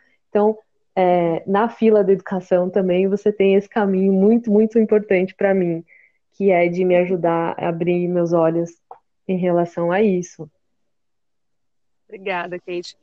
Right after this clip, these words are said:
Speaker 2: Isso é, é bem legal o que você falou, porque realmente isso é uma coisa muito clara pra mim, sabe? Porque eles são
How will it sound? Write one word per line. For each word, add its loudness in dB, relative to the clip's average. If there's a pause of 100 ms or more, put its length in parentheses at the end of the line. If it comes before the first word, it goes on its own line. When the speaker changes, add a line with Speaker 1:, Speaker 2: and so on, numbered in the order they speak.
(180)
Speaker 2:
Isso -12
é, -6
é -12
bem -6
legal -8
o -16
que -20
você -20
falou, -10
porque -18
realmente -10
isso -18
é -12
uma -14
coisa -14
muito -12 (360)
clara -8
pra -16
mim, -8
sabe? -14
Porque -12
eles -10
são -10